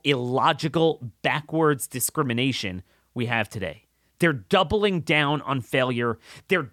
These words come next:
doubling down on blocking the treatment. They created the virus. They covered up the virus.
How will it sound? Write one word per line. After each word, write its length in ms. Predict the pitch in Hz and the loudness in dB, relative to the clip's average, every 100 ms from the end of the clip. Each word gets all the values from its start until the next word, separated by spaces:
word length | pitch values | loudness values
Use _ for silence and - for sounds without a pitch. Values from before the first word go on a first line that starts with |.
| - | 0
doubling 480 | 214 160 208 214 175 | 0 2 2 2 0
down 380 | 170 160 170 | 0 2 2
on 160 | 151 139 | 2 0
blocking 500 | 131 143 151 147 147 | 2 4 4 2 -4
the 80 | 123 | -4
treatment. 580 | - 143 135 135 123 - _ _ _ _ _ _ _ _ _ - | -4 -4 -2 -4 -4 -12 _ _ _ _ _ _ _ _ _ -2
They 120 | 160 | -2
created 500 | - 151 151 180 156 | -2 0 4 4 4
the 60 | |
virus. 440 | 151 147 147 151 151 | 2 2 2 0 -4
They 200 | - 135 | -4 -6
covered 480 | - - 156 165 151 | -4 -4 2 2 4
up 220 | 151 - - _ - | 2 2 -14 _ -6
the 100 | 135 | 0
virus. 400 | 135 139 139 | 2 2 -2